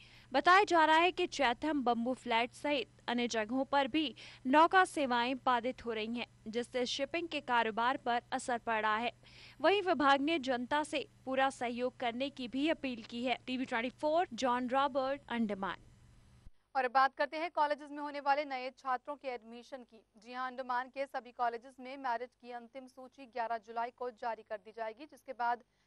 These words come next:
Speaker 2: छात्रों की counseling चौदह जुलाई को होगी। वहीं अपने admission के लिए school से pass out हुए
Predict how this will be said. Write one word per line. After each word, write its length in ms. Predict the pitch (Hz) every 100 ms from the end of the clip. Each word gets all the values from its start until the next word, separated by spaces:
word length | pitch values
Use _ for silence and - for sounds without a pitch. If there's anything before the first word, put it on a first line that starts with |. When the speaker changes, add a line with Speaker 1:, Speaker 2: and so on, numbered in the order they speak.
| _
Speaker 2:
छात्रों 320 | 302 294 339
की 140 | 349 339
counseling 520 | - 277 277 285 302 -
चौदह 280 | 269 247 254
जुलाई 300 | 247 240 226
को 140 | 220
होगी। 260 | 226 220 214 _ _ _ _
वहीं 200 | 269 311
अपने 220 | 349 349 349
admission 440 | 302 320 302 359
के 120 | 339
लिए 160 | 330 359
school 320 | - 294 294
से 180 | 294 302
pass 320 | - 254 254
out 240 | 277 285 269
हुए 180 | 262